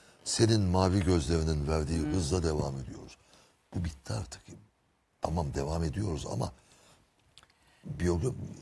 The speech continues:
Speaker 1: inanır mısınız? Atatürk kaç kardeşti efendim? O bile tam yazı-, altı kardeş.
Speaker 2: Aa, hep bir kız
Speaker 1: Altı
Speaker 2: kardeş.
Speaker 1: kardeş. Makbule Hanım en son ama başlangıçtan itibaren Ali Rıza Efendi ile Zübeyde Hanım'ın altı çocuğu oluyor.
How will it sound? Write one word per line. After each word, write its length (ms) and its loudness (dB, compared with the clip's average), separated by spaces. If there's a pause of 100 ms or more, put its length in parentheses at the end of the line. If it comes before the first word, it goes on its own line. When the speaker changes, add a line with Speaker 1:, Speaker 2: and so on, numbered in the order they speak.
(160)
Speaker 1:
inanır 260 0
mısınız? 460 -4 (400)
Atatürk 400 0
kaç 220 -2
kardeşti 500 -6
efendim? 340 -20 (1120)
O 120 0
bile 120 2
tam 200 -2
yazı-, 220 -4
altı 260 -2
kardeş. 560 -8 (1080)
Speaker 2:
Aa, 360 -8
hep 140 -8 (160)
bir 200 0
kız 160 -4
Speaker 1:
Altı 140 0
Speaker 2:
kardeş. 300 2
Speaker 1:
kardeş. 520 -6 (200)
Makbule 360 6
Hanım 240 4
en 100 4
son 200 0
ama 240 0 (1040)
başlangıçtan 840 2
itibaren 500 0
Ali 260 2
Rıza 280 2
Efendi 280 -2
ile 220 -2
Zübeyde 400 2
Hanım'ın 360 -2
altı 400 -8
çocuğu 320 -2
oluyor. 200 -6